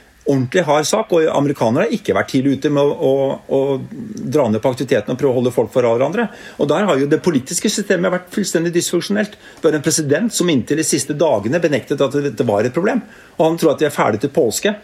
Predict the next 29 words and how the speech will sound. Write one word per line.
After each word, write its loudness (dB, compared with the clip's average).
så 0
de -2
kan -2
alle 2
sammen 2
gå 2
i -2
kirken -2
sammen 0
til -2
påske. 0
Det 0
tviler 0
jeg -4
på 2
vil 2
være 2
mulig, 2
i 0
hvert -2
fall 2
overalt 0
i 0
U -
S 0
A. -2
Eh, 2
og 2
mange 2